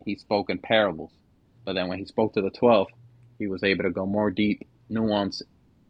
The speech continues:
uh, give them rel-, revelatory things, mysteries, and, and be more specific. So it's, that's why, you know, it's, I agree. The smaller the group, the more you can,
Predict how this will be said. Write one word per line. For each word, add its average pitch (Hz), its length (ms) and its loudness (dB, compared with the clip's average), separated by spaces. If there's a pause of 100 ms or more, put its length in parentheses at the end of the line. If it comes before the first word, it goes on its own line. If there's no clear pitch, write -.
(340)
uh, 92 300 0 (420)
give 110 160 4
them 104 200 2
rel-, 110 460 2 (120)
revelatory 110 720 6 (180)
things, 104 360 2
mysteries, 107 540 0
and, 95 200 -6 (480)
and 92 200 -2
be 101 120 2
more 104 180 2
specific. - 480 0
So 90 180 4
it's, - 240 -4 (1080)
that's 107 240 6
why, 120 480 6 (580)
you 120 120 -6
know, 95 260 -6
it's, - 320 -12 (4000)
I 120 120 2
agree. 98 340 -2
The 95 100 -10
smaller - 420 2
the 131 100 6
group, 131 260 4
the 113 100 0
more 117 300 2
you 117 160 4
can, 107 460 -4